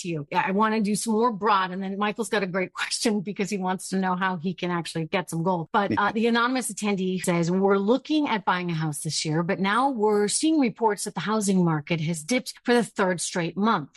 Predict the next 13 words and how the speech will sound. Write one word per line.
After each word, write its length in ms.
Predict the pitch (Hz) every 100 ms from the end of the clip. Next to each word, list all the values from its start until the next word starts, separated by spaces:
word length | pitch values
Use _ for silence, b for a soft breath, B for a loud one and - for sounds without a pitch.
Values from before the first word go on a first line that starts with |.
| _ -
What 340 | 185 220 262
do 120 | -
you 120 | 294 294
think 240 | 254 240
will 100 | 262
happen 460 | - 214 190 - 208
to 80 |
the 80 | 220
housing 520 | 185 233 233 208 202
market 440 | 180 156 - 196 -
in 200 | 214 208
twenty 540 | - - 185 170 190 180
twenty-three?" 840 | - 165 151 151 - 165 147